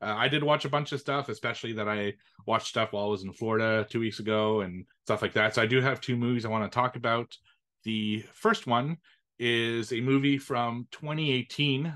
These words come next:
that I watched over on Tubi, and it's called Possum.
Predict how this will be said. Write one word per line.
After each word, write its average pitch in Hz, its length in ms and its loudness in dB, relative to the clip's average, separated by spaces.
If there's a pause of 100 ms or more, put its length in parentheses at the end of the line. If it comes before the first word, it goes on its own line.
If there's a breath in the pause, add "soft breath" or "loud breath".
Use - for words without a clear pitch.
that 113 120 -4
I 113 100 0
watched 117 400 0 (100)
over 117 400 0
on 104 600 -2
Tubi, 156 480 0
and 107 160 -4
it's 113 140 -6
called 107 580 2 (180)
Possum. 90 560 -2